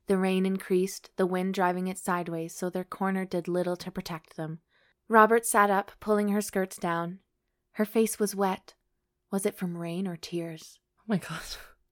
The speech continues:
Speaker 1: "Did I hurt you?" he said. She shook her head, standing, and gathered her cloak. She studied his expression and finally smiled. "Why, you're really worried." She reached out hesitantly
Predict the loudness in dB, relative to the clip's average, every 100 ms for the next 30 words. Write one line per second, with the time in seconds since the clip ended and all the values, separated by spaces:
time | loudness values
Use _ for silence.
0 | _ 4 4 2 0 -2 0 2 2 0
1 | -8 -4 -4 -2 -4 -6 -12 _ _ _
2 | _ -6 -4 -2 -4 -4 -2 -2 -2 -6
3 | _ _ -20 -4 0 2 2 0 0 0
4 | 2 2 2 2 0 2 2 2 -4 _
5 | _ _ _ -4 -2 0 6 6 6 2
6 | 0 0 0 -2 -2 -4 -6 -4 -4 -2
7 | -4 -6 -6 -6 -6 -8 -14 _ _ _
8 | _ 2 6 6 2 -4 -4 -4 0 0
9 | 2 0 0 -2 -4 -6 -10 _ _ _
10 | _ _ _ _ 0 4 4 2 2 2
11 | 2 -2 -2 -6 -6 -6 -6 -8